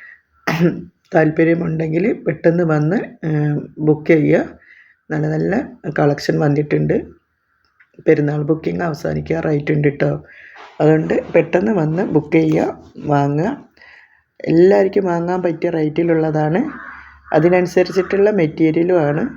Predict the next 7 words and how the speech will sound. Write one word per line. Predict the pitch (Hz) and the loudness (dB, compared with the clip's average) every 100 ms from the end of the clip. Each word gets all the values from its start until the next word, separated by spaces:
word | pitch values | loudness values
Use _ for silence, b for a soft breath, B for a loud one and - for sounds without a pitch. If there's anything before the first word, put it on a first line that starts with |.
| - _ | -14 _
മെറ്റീരിയൽ | 156 156 180 185 190 | -2 0 2 4 4
എന്താണെന്നുള്ളത് | 175 160 165 175 160 156 156 185 | 2 0 0 0 -2 -4 -4 -2
നമ്മൾ | 165 143 165 196 | -2 0 -2 0
ഡിസ്ക്രിപ്ഷനിൽ | 151 - 151 143 160 170 | -2 0 -2 0 -2 0
കൊടുക്കുന്നുണ്ട്. | 165 143 139 180 190 139 139 - B B B B B B - | 2 2 4 2 2 0 -2 -4 B B B B B B -8
ഏ, | 147 151 147 | -2 0 2
അത് | 143 | 2